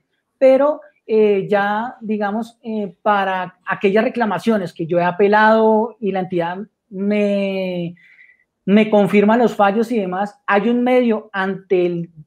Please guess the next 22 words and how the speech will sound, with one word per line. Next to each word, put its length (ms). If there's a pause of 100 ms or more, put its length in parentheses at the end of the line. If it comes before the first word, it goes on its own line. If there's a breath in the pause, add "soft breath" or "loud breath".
(160)
derecho 420
administrativo 800
que 80
se 140
llama 260
nulidad 640 (260)
y 120
restablecimiento 920
del 100
derecho 380
para 280
que 120
un 240
juez 320 (340 soft breath)
administrativo 1000 (280 loud breath)
conozca 560
ese 240
acto 280
administrativo 880 (200)
y 260
a 120
través 500